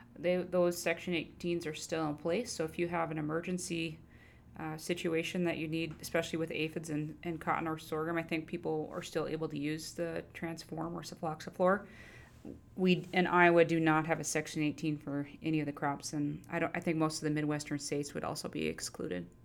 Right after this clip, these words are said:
So it's mostly allowable on those crops. Of course,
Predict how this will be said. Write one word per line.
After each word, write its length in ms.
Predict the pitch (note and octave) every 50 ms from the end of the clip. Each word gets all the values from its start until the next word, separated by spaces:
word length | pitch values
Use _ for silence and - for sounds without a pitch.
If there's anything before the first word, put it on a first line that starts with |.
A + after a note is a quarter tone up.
| - - - - - - - - - - - - - - -
So 100 | - F3+
it's 120 | F3+ -
mostly 580 | G#3 G3+ F#3 - F#3+ F3 E3+ E3 E3 E3 - -
allowable 720 | - - D#3 D#3+ D#3 D3+ D#3 D#3 D3 D#3 D3 D3 D3 D3 - - - - - - -
on 140 | D#3+ D3+ D3
those 160 | D3 C#3+ -
crops. 400 | - - D3 C3+ C3 - - -
Of 60 | -
course, 440 | - C#3+ D3+ D3 - - - -